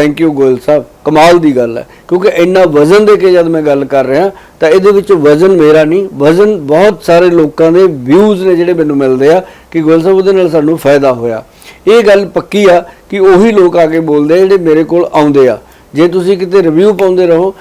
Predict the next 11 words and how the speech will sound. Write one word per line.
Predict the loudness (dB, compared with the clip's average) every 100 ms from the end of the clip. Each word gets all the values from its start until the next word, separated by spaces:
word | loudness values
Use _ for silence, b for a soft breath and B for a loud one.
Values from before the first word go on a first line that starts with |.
| B -8
ਤਾਂ | -6
ਹੋਰ | 0 0 2
ਲੋਕਾਂ | 0 0 0
ਨੂੰ | 0
ਵੀ | -2
ਪਤਾ | -2 -4 -2
ਲੱਗੇ | -4 -2 -4 -4 B _
ਕਿ | -10 -10 -10 -2
ਇਹ | 0
ਫਾਇਦਾ | 2 2 0
ਹੋਇਆ। | -2 -2 -4